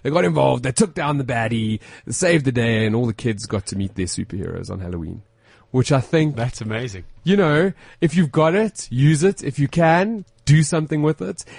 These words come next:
Speaker 1: And that's taking, taking a couple of hours out. I'm sure choreography and stuff had to have gone into that.
Speaker 2: <laughs>
Speaker 1: That doesn't just happen naturally.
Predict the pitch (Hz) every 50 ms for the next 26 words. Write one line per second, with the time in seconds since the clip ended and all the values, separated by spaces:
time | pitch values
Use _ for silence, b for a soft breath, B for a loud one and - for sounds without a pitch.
0 | B B - 139 139 139 160 180 - - - - 180 180 - - 185 190 185 180
1 | - - - - 170 175 - 185 170 160 156 - - - 117 - - _ - 175
2 | - 185 - - 139 139 135 127 120 123 117 117 - 127 - - 190 180 - -
3 | 151 131 123 117 113 120 117 120 113 - 120 110 107 107 - - 113 104 - 104
4 | 110 120 104 92 101 98 98 85 95 104 101 98 104 98 98 - 95 - - -
5 | 151 - - 160 - 131 - - - - 127 120 113 151 151 151 156 131 123 117
6 | 120 107 92 104 98 98 98 98 - - 85 78 -